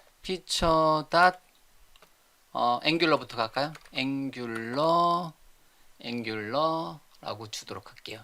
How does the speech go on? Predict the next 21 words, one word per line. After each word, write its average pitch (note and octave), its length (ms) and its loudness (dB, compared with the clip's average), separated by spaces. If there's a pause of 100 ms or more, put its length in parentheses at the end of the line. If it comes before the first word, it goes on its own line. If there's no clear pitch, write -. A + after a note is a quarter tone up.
그다음에 A#2+ 340 -12 (240)
솔루션 F#3+ 500 -4
이름은 D#3+ 680 -6
피처스에다가 C#3 880 -4
포함을 C#3+ 320 -2
시켜주기 A#2 420 -8
위해서 G#2 320 -6 (320)
피처스라고 C#3 580 -6
이렇게 G#2+ 180 -16
줄게요. - 360 -10
그래서 A#2 280 -10 (1040)
피처 E3 340 0
닷 C#3+ 240 2
앵귤러란, C3+ 580 2 (540)
지유엘에이알, A#2 1700 -8 (1400)
앵귤러란 B2 560 -2
이름으로 C#3+ 800 -4 (300)
앵귤러의 D#3 580 2
스파 - 340 -2
템플릿을 D3+ 460 -10
한번 A2+ 440 -6